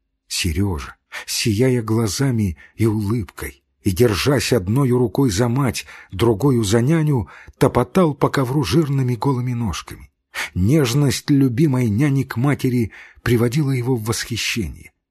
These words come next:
"Мама, она часто ходит ко мне, и когда придёт", начал было он,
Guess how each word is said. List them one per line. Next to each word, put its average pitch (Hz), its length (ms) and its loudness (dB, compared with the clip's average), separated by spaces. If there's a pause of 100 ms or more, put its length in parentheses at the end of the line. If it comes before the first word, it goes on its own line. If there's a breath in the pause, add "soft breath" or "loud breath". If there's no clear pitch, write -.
(440)
"Мама, 165 520 4 (360 loud breath)
она 202 240 6
часто 214 640 4
ходит 185 500 4
ко 190 160 4
мне, 185 340 4 (300 loud breath)
и - 80 8
когда 202 320 6
придёт", 202 640 6 (260 loud breath)
начал 131 360 4
было 127 240 4
он, 156 280 2